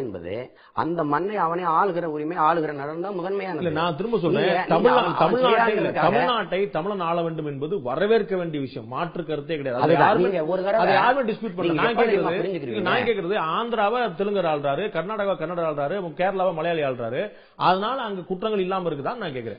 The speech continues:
Speaker 1: காப்பாற்றப்படுது. இப்ப அணு உலை எனக்கு வருது, அதுக்கு முன்னாடி கேரளாவுக்கு போகுது, கேரளாவுக்கு போகுது. இங்க திறக்க சொல்ற கம்யூனிஸ்ட், இங்க திறக்க சொல்ற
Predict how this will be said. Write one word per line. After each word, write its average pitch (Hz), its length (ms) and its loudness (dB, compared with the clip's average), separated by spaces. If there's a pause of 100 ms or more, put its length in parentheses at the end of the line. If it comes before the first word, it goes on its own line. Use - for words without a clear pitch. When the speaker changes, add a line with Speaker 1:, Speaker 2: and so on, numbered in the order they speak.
(120)
Speaker 1:
காப்பாற்றப்படுது. 156 680 2 (120)
இப்ப 113 140 -8
அணு 127 260 0
உலை 175 240 -2
எனக்கு 147 240 -8
வருது, 113 260 -4 (880)
அதுக்கு 139 240 -2
முன்னாடி 165 280 -4
கேரளாவுக்கு 139 420 -4
போகுது, 87 240 -10 (920)
கேரளாவுக்கு 170 480 0
போகுது. 92 200 -8 (120)
இங்க 170 140 -2 (120)
திறக்க 196 220 0 (100)
சொல்ற 165 240 -10
கம்யூனிஸ்ட், 104 360 -12 (100)
இங்க 143 200 -6
திறக்க 190 300 -2
சொல்ற 135 160 -8